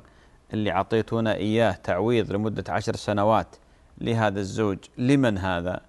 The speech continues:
فإذا قال: "والله هذا ل-، لأبي، أبيه وأمه وزوجته وأولاده"، يجب عليك أخت الفاضلة أن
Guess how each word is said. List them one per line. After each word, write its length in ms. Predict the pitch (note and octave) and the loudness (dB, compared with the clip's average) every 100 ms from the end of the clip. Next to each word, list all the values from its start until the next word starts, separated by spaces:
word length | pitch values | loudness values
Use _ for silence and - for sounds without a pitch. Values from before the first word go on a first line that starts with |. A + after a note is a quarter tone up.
| _ _ - | _ _ -2
فإذا 260 | D#3+ C#3+ | 0 2
قال: 300 | C#3+ D#3 C3+ | 2 4 2
"والله 440 | B2 B2 B2 A2+ G#2+ | 2 2 2 2 0
هذا 180 | G#2 | 0
ل-، 420 | G2+ A#2 A2+ A2+ A2+ - F2+ | 0 -2 -2 -2 -6 -8 -8
لأبي، 800 | G#2+ A2 G2+ - B2 B2 B2+ G#2 - - _ - | -4 -2 -4 -4 -4 0 0 0 -4 -20 _ -4
أبيه 400 | C3 C3 A#2+ G2 | -2 0 0 -2
وأمه 520 | G#2+ - B2 A2+ G2 | -2 -2 -2 -2 -2
وزوجته 560 | G2 G#2 A2 A#2+ A2+ A2 | -4 -2 -2 -2 -2 -2
وأولاده"، 520 | A2 A#2 B2+ C3+ D3 - - - - - | 0 2 2 0 -4 -8 -20 -20 -20 -8
يجب 360 | C#3+ C#3 C3 | -4 -2 -2
عليك 360 | G#2+ A#2+ B2+ - | -2 0 -2 -4
أخت 180 | A#2 A2+ | -8 -8
الفاضلة 500 | G#2 A#2 A#2+ A#2+ A#2+ | -4 -2 -2 -2 -2
أن 320 | - A#2+ B2 | -2 -4 -6